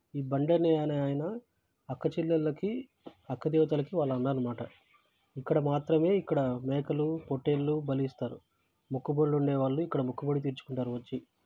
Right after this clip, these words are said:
ఆ మాంసం అనేది ఇక్కడే తినేయాలి. ఈ కాంపౌండ్, ఈ బండేర స్వామి వారి కాంపౌండ్ కూడా దాటి వెళ్ళడానికి లేదనమాట. ఇక్కడ ఆడవాళ్ళు రాకూడదు, నిషేధం అనమాట ఇక్కడ. అందరూ మగవాళ్ళే వచ్చి దర్శనం చేసుకోవాలి.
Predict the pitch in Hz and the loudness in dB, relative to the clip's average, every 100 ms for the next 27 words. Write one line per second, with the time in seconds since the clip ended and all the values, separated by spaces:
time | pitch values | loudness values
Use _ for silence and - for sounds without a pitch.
0 | _ _ _ _ _ _ _ _ _ 143 | _ _ _ _ _ _ _ _ _ -2
1 | 143 139 139 151 156 160 160 151 196 - | 0 2 2 0 0 0 2 0 -2 0
2 | 160 160 143 135 123 123 _ _ _ _ | 2 2 2 0 0 -4 _ _ _ _
3 | 139 127 143 147 165 160 156 165 143 131 | -4 4 4 6 4 4 0 -2 -4 0
4 | 135 156 156 - 147 147 143 139 135 - | 4 6 4 0 0 0 0 0 0 0
5 | 135 139 151 147 151 170 143 135 143 135 | -2 0 2 2 2 2 2 2 2 2
6 | 135 135 160 196 160 - - - - - | 2 0 0 -2 -4 -6 -16 -18 -20 -20
7 | - - _ _ 139 147 131 120 117 110 | -20 -20 _ _ 2 2 2 -2 -6 -10
8 | - _ _ _ _ _ _ _ _ _ | -12 _ _ _ _ _ _ _ _ _
9 | 139 175 165 147 160 160 156 175 196 - | 0 4 6 6 6 4 4 0 -2 -4
10 | - _ _ - 143 143 151 135 117 - | -16 _ _ -2 2 2 2 -2 -4 -10
11 | - 139 151 147 135 127 120 117 117 - | -6 -4 0 0 0 -2 -4 -6 -8 -12
12 | - _ _ _ _ - 131 139 160 143 | -14 _ _ _ _ -8 0 2 2 2
13 | 147 151 160 151 143 180 151 127 143 127 | 2 2 2 2 0 -2 -2 -2 -2 -4
14 | - 123 110 110 | -6 -10 -10 -12